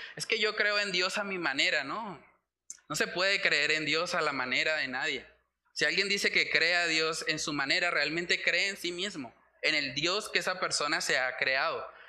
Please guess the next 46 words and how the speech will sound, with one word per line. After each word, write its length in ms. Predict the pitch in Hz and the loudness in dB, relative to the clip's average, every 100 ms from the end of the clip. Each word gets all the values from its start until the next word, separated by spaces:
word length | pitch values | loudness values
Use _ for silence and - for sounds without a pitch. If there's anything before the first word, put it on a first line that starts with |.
| - | -6
Pero 180 | - 147 | -2 0
cuando 240 | 160 156 147 | 0 2 2
hablamos 420 | 147 170 202 226 | 2 2 0 0
de 140 | 208 | 0
creer 800 | - 151 143 151 165 170 - - | 2 2 4 4 2 0 -4 -8
a 220 | - 170 208 | -2 0 2
Dios 480 | 208 180 143 139 - | 2 2 2 0 -2
como 400 | 151 147 139 139 | -4 -4 -2 -2
Abraham 580 | 143 135 131 156 185 | 0 0 0 0 0
lo 180 | 190 185 | 0 0
hizo, 240 | 170 156 147 | 0 -2 -6
es 80 | |
creer 360 | - 170 160 160 | 0 2 4 2
en 120 | 170 | 2
el 200 | 156 135 | 0 -2
Dios 360 | 131 143 156 160 | -4 -2 -2 0
de 100 | 147 | 0
las 180 | 131 - | 0 -2
Escrituras, 800 | 117 - 120 - 120 110 - - - - | -8 -10 -12 -10 -14 -14 -16 -12 -10 -6
creer 380 | - 156 151 165 | 0 4 4 4
en 140 | 190 196 | 4 2
lo 140 | 185 | 2
que 140 | 170 | 2
Él 80 | 160 | 2
ha 120 | 165 | 2
dicho 380 | 170 196 185 185 | 0 -2 0 -2
acerca 440 | 160 165 151 - 151 | -2 -2 -4 -2 -2
de 120 | 139 | -2
sí 180 | - 131 | -4 -4
mismo 460 | 135 135 123 113 - - | -4 -6 -10 -14 -10 -4
y 120 | 147 | 0
en 80 | 156 | 2
el 160 | 151 - | 2 2
plan 360 | 160 170 190 | 2 2 2
de 100 | 190 | 0
salvación 840 | 185 175 160 143 - 165 165 156 | 0 0 0 -2 0 0 0 -2
que 80 | 151 | 0
Él 100 | 147 | 0
nos 240 | 151 151 160 | 0 -2 -2
ha 140 | 151 | -2
regalado 760 | 151 151 139 139 135 143 139 117 - - | 0 0 0 -2 -2 -4 -6 -8 -14 -6
por 240 | 160 139 | -4 -2
medio 500 | 139 147 175 170 160 | -2 0 0 0 2
de 160 | 143 127 | 0 0
Cristo 520 | 139 143 160 - 143 | -2 -2 -4 -6 -6
Jesús. 480 | 127 - 120 113 | -6 -8 -10 -12